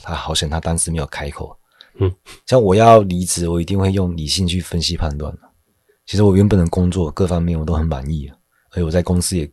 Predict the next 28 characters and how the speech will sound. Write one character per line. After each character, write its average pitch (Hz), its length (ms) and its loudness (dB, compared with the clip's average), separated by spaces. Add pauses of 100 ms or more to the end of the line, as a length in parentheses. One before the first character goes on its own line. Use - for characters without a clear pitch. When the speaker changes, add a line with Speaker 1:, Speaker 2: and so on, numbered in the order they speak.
Speaker 1:
耕 92 200 0
耘 76 200 0
一 76 40 -2
阵 80 220 0
子 71 200 -8
了， 69 80 -14 (160)
然 - 20 -16
后 78 100 -8
社 95 240 2
会 95 100 4
资 92 200 -2
本 80 180 -2
积 92 240 -2
累 78 60 0
的 76 60 -2
也 76 120 -4
够 85 220 -2
厚 76 260 -2
了， 76 160 -16 (640)
甚 110 160 2
至 107 60 4
我 90 80 4
都 90 80 2
可 98 100 2
以 90 40 2
说 95 140 0
我 78 140 -2
是 76 340 -4